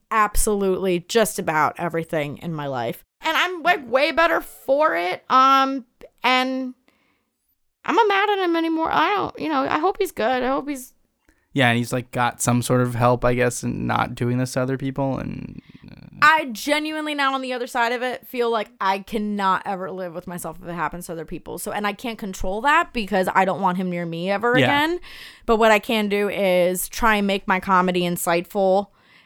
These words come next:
Speaker 1: and do, and do, make comedy for women and make comedy for victims and survivors and donate time as I have been to, uh, domestic violence.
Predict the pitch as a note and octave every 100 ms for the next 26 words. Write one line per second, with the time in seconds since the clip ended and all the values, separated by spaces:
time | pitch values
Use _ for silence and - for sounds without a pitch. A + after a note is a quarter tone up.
0 | - G#3+ F#3+ A3+ G3+ - G3 F3+ - A3+
1 | - G#3+ A#3 G#3 A#3+ A#3 A#3 - G#3+ G#3+
2 | G#3 A3 G3 F#3 G3 A3+ A#3+ C4+ - _
3 | - - _ - G#3+ G3+ F#3+ G3 G3 A3
4 | F#3+ F#3 F#3 G3 F3 - - G3+ G3+ G#3
5 | F3+ F3 F3+ E3+ E3+ F#3+ G3 G#3 G3+ -
6 | - - _ - G3+ F#3+ F3+ F3 E3 -
7 | _ _ _ _ _ _ G#3 A3 G3 F#3
8 | F3+ - F#3 F3 E3+ E3+ E3+ E3 D#3 E3
9 | D3+ D3 - E3 C3+ B2+ A#2 - _ _
10 | _ _ _ - - F#3 E3 D#3 D#3+ E3
11 | D#3+ - C4 D#4 C#3 -